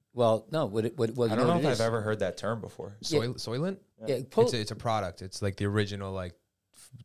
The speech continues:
Speaker 3: bottle food that you don't ever
Speaker 1: Pull,
Speaker 3: have to
Speaker 1: pull
Speaker 2: What,
Speaker 1: up.
Speaker 2: for, like, s-, like, people that need to gain weight? Like,
Speaker 3: No,
Speaker 2: that
Speaker 3: re-,
Speaker 2: can't,
Speaker 3: no,
Speaker 2: like
Speaker 3: replace food in general with this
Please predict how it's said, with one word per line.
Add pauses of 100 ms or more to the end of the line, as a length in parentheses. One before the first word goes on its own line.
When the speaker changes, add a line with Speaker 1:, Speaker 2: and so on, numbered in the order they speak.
(260)
Speaker 3:
bottle
food
that
you
don't
ever
Speaker 1:
Pull,
Speaker 3:
have
to
Speaker 1:
pull
Speaker 2:
What,
Speaker 1:
up.
Speaker 2:
for,
like,
s-,
like, (520)
people
that
need
to
gain
weight?
Like,
Speaker 3:
No,
Speaker 2:
that
Speaker 3:
re-,
Speaker 2:
can't,
Speaker 3:
no,
Speaker 2:
like
Speaker 3:
replace
food
in
general
with
this